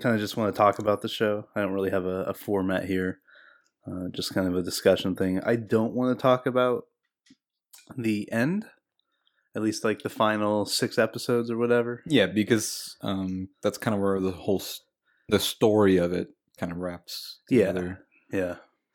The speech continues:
Speaker 1: Um, but, you know, I, it's no secret that I love the show. I've mentioned it a lot. Uh, but I thought it would be good to get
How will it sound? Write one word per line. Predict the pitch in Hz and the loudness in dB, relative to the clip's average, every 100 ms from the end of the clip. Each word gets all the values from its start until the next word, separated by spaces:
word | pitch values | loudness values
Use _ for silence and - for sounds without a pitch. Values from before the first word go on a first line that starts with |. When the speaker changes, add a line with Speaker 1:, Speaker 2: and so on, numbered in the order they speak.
| _ _ _ _ - | _ _ _ _ -2
Speaker 1:
Um, | 95 87 82 85 87 _ - _ _ _ | 0 0 -2 -8 -12 _ -20 _ _ _
but, | - 101 98 95 92 - _ _ _ _ _ _ _ _ _ _ _ _ _ _ | -6 0 4 6 4 -2 _ _ _ _ _ _ _ _ _ _ _ _ _ _
you | - | -4
know, | 98 90 | -2 0
I, | 104 104 - _ | 0 -2 -8 _
it's | 110 107 | -6 -4
no | 110 | -2
secret | - 110 104 | -2 -2 -2
that | 101 | 2
I | 101 | 4
love | 98 98 | 4 2
the | 92 | -2
show. | - 95 90 - - - - - | 0 0 0 -4 -12 -20 -14 -6
I've | 90 | -4
mentioned | 92 90 95 90 | -2 -4 -4 -4
it | 90 | -2
a | |
lot. | 87 87 82 - - _ _ - | 0 0 0 -4 -20 _ _ -4
Uh, | 82 - - - _ _ _ _ _ _ _ _ _ _ _ _ _ _ _ _ - | -2 -2 -6 -12 _ _ _ _ _ _ _ _ _ _ _ _ _ _ _ _ -10
but | 90 | -8
I | |
thought | 82 90 85 - | -2 0 0 -4
it | 98 | -4
would | 98 | 0
be | 104 101 - 147 120 | 2 0 -2 -8 0
good | 139 120 | 2 4
to | 117 | 4
get | 120 | 2